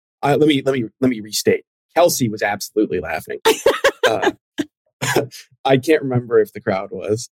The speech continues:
Speaker 1: but it was, uh, "What happened to the cyber criminal that got away?"
Speaker 2: Yeah.
Speaker 1: Yeah, he ran somewhere. And then Kelsey says this
Speaker 2: <laughs>
Speaker 1: a-, and does exactly that.
Speaker 2: <laughs>
Speaker 1: And, like, fifteen seconds later, like, "All right,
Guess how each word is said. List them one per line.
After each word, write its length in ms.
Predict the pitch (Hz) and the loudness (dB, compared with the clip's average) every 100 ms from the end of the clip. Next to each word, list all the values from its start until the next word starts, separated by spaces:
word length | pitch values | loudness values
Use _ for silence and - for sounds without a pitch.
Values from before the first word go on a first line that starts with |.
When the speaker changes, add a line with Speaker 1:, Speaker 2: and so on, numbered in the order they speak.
| _ | _
Speaker 1:
but 180 | 117 110 | 0 0
it 120 | 117 | -2
was, 260 | 110 104 - | -2 -4 -4
uh, 100 | 82 | -2
"What 160 | 117 | 0
happened 300 | 123 117 117 110 | 0 -2 -2 -2
to 40 | |
the 80 | 104 | -2
cyber 360 | - 98 101 101 | -4 -2 -2 -2
criminal 300 | 101 101 95 | -4 -4 -6
that 100 | 101 | -6
got 200 | 90 92 | -4 -4
away?" 300 | 87 82 110 - _ _ _ | -4 -4 -6 -8 _ _ _
Speaker 2:
Yeah. 240 | 202 170 - _ _ _ _ _ | 0 0 -8 _ _ _ _ _
Speaker 1:
Yeah, 80 | - 117 | -4 -2
he 140 | 117 | -4
ran 240 | 107 110 110 | -2 -4 -6
somewhere. 420 | - - - - _ _ _ _ _ _ _ | -16 -10 -12 -12 _ _ _ _ _ _ _
And 100 | 120 | -2
then 260 | 107 90 - _ | 0 -4 -16 _
Kelsey 280 | - 117 101 | 0 0 2
says 400 | - 98 107 110 | -2 0 -2 -2
this 280 | 101 101 - | -4 -4 -2
Speaker 2:
<laughs> 920 | - - _ _ _ _ _ _ _ - | -2 -4 _ _ _ _ _ _ _ 0
Speaker 1:
a-, 160 | 143 | 2
and 220 | 135 123 120 _ | 2 0 -2 _
does 220 | - - 131 | 2 2 0
exactly 460 | 117 120 120 117 | -2 -2 0 -4
that. 300 | 110 113 113 302 | -2 -2 2 0
Speaker 2:
<laughs> 60 | 302 _ 359 - 403 392 370 | -2 _ -4 2 0 0 -2
Speaker 1:
And, 220 | 135 127 117 | 2 2 0
like, 160 | 107 | -6
fifteen 340 | - 143 127 127 | 2 2 2 -2
seconds 360 | - 117 107 | 0 -2 -2
later, 180 | 110 104 - | -2 -2 2
like, 120 | 165 | 2
"All 60 | |
right, 180 | 120 98 | 2 -2